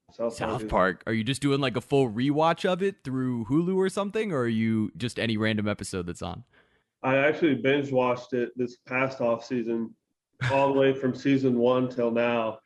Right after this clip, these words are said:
Speaker 1: Uh, and now I'm going through again and watching all my favorite episodes.
Speaker 2: I'm gonna ask you, and you don't have to, but I'm gonna ask you to do your best impression of a character if you have one.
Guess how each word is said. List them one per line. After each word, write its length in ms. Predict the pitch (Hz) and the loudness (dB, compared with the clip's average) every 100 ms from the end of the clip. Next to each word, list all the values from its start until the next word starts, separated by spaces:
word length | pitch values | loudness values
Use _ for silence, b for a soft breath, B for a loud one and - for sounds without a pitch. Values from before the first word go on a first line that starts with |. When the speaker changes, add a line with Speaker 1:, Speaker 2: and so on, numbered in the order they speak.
| b b b - | b b b -10
Speaker 1:
Uh, 340 | 110 110 107 113 | -6 -4 -2 0
and 140 | 120 | 0
now 220 | 123 123 | 2 2
I'm 140 | 123 117 | 2 2
going 240 | 120 117 | 2 2
through 180 | 127 120 | 2 0
again 340 | 110 117 117 | 2 2 2
and 120 | 110 110 | 0 -2
watching 340 | 113 110 113 | -4 -6 -6
all 140 | 107 | -4
my 100 | 107 | -4
favorite 400 | 104 113 107 107 | -6 -6 -6 -4
episodes. 420 | 107 - 117 110 110 _ _ _ _ | -6 -6 -4 -4 -8 _ _ _ _
Speaker 2:
I'm 140 | 104 104 | -4 -2
gonna 260 | 110 113 - | -2 -2 -4
ask 340 | 101 107 - | -4 -6 -6
you, 420 | 98 98 90 85 - _ | -4 -2 -4 -8 -14 _
and 120 | 92 85 | -8 -6
you 120 | 87 | -2
don't 220 | 110 107 | -2 0
have 220 | 127 131 | -2 -2
to, 260 | - 85 69 | -6 -8 -8
but 120 | 87 | -6
I'm 60 | 87 | -4
gonna 160 | 92 - | -4 -4
ask 300 | 101 104 110 | -6 -4 -6
you 80 | |
to 80 | 90 | -6
do 160 | 82 95 | -6 -4
your 300 | 95 85 85 | -2 -4 -4
best 480 | 90 87 - - - _ _ | -4 -4 -6 -12 -18 _ _
impression 600 | 110 98 113 107 98 101 | -6 -4 0 0 0 -4
of 100 | 90 | -4
a 60 | 85 | -6
character 640 | - 101 90 - - - - | -2 -2 -2 -6 -12 -14 -12
if 160 | 98 | -10
you 140 | 98 87 | -8 -6
have 260 | 101 90 | -4 -6
one. 260 | 85 76 | -8 -12